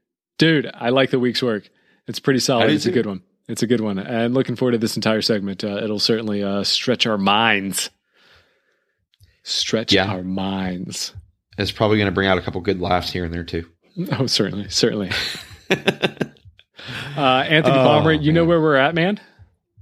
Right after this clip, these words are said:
Speaker 2: I feel like we're kinda coming to the end of this thing.
Speaker 1: Oh, we're wrapping this guy up. We're wrapping up Wake Dad Drink Repeat's first episode. Is that
Speaker 2: That's
Speaker 1: exciting?
Speaker 2: exciting.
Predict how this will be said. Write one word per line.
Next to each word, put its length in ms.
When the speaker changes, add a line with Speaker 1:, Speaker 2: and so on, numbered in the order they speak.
Speaker 2:
I 540
feel 180
like 120
we're 60
kinda 220
coming 220
to 60
the 120
end 160
of 60
this 200
thing. 300
Speaker 1:
Oh, 380
we're 140
wrapping 400
this 220
guy 280
up. 220
We're 140
wrapping 420
up 240
Wake 300
Dad 260
Drink 300
Repeat's 420
first 360
episode. 560
Is 60
that 80
Speaker 2:
That's 40
Speaker 1:
exciting? 300
Speaker 2:
exciting. 420